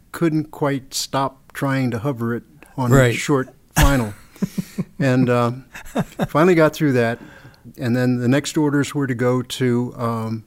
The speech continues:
Speaker 1: multi-engine.
Speaker 2: Really?
Speaker 1: And then after multi-engine and instrument, I went to the Mohawk transition, the O V one Mohawk.
Speaker 2: Oh, yeah, of course.
Speaker 1: Which is a military intelligence plane.
Speaker 2: Sure.
Speaker 1: So it's,
Speaker 2: Ugly
Speaker 1: you know,
Speaker 2: as sin.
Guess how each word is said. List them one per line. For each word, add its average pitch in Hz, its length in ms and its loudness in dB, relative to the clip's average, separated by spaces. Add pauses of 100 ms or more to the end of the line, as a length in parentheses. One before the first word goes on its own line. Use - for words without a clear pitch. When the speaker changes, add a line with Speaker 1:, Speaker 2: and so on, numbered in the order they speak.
Speaker 1:
multi-engine. 123 680 -2 (920)
Speaker 2:
Really? 113 460 2 (400)
Speaker 1:
And 120 180 -2
then 117 200 -2
after 123 360 -4
multi-engine 135 680 0
and 120 140 2
instrument, 127 540 -2 (240)
I 123 100 -6
went 117 240 -4
to 123 140 -2
the 113 100 -2
Mohawk 131 480 -2
transition, 120 720 -2 (120)
the 110 140 0
O 123 120 2
V 127 120 0
one 123 240 0
Mohawk. 131 520 -2 (180)
Speaker 2:
Oh, 180 180 2
yeah, 131 160 2
of 92 120 -6
course. 139 260 2
Speaker 1:
Which 143 160 2
is 131 160 0
a 127 220 0 (100)
military 139 400 2
intelligence 131 460 -2
plane. 104 320 -8 (140)
Speaker 2:
Sure. 139 380 0 (140)
Speaker 1:
So 107 360 -4
it's, 104 120 -2
Speaker 2:
Ugly 147 220 4
Speaker 1:
you 117 60 4
know, 117 40 4
Speaker 2:
as 110 200 2
sin. 120 340 0